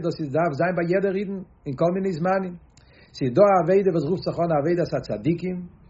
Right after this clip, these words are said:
און דער ענין איז בעיקר דאס זמן פון פסח ראשון. פסח ראשון איז עם ישראל, זיינע געווען דעמאל כתינוק שנולד,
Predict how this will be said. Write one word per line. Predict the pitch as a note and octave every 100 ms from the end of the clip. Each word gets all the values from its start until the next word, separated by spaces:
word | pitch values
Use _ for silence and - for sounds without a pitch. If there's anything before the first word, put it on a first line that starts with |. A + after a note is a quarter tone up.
| - - - - -
און | C3 A#2+
דער | D3+ G#3 G3
ענין | F#3+ E3+ B2 F#2 -
איז | C3
בעיקר | C3 D#3+ G3 E3
דאס | C#3+ C3
זמן | D#3+ E3+
פון | D3 C#3
פסח | D#3+ C3+ A2
ראשון. | D#3 D#3 D#3+ D#3+ - - - - - -
פסח | C3+ B2+ C3 B2
ראשון | G#3 - C3+ - - _ -
איז | A#2+ - E3
עם | G#3 F3+
ישראל, | - D3+ F3+ G#3 A2 - - A#2+
זיינע | C#3 C3+
געווען | C3+ D#3+ F#3+
דעמאל | F#3 E3 C3+
כתינוק | C3 - G#3 G3 -
שנולד, | E3+ F#3 A3+ F3+